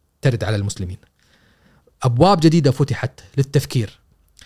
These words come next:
فرأى المسلمون في ذلك الوقت أنهم بحاجة إلى تطوير العلوم. وبالمناسبة هكذا تتطور العلوم دائمًا، تتطور العلوم نتيجة ال-، ال-، ال-، الاتساع والانفتاح. الانفتاح هو ال-،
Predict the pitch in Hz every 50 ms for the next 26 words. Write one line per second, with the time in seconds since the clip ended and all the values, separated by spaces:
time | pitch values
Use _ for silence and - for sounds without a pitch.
0 | _ - - - - _ _ _ - - - - 123 120 120 120 117 117 117 113
1 | 110 107 104 80 78 110 135 208 262 240 254 233 214 - - 190 196 196 - -
2 | 131 143 147 151 - 135 156 - - 139 147 151 143 147 135 135 131 - 190 202
3 | 180 190 160 170 170 151 - 165 - 185 196 180 180 151 135 131 120 113 123 156
4 | 170 190 185 185 190 208 208 - 208 196 175 233 247 - 208 180 165 - - -
5 | 139 - 165 143 131 127 113 104 120 117 101 101 104 104 78 92 104 - _ _
6 | _ _ _ _ _ _ _ _ _ _ _ _ _ _ _ _ _ _ _ _
7 | _ - 131 - - - 165 160 147 135 127 120 107 120 127 143 202 285 302 277
8 | 233 185 147 - - - 190 170 196 190 - - - 160 160 156 151 151 147 147
9 | 143 143 143 143 139 143 156 151 - - 165 - 202 143 - - - - _ _
10 | _ _ - 123 131 - 135 131 - 143 - 135 - - - - _ _ _ _
11 | _ _ _ _ _ _ _ _ _ _ _ _ _ _ _ - - - - -
12 | - - - - 131 131 143 131 - 123 - 160 180 220 208 - - - - -
13 | - - 160 170 180 190 196 196 190 185 175 131 117 - -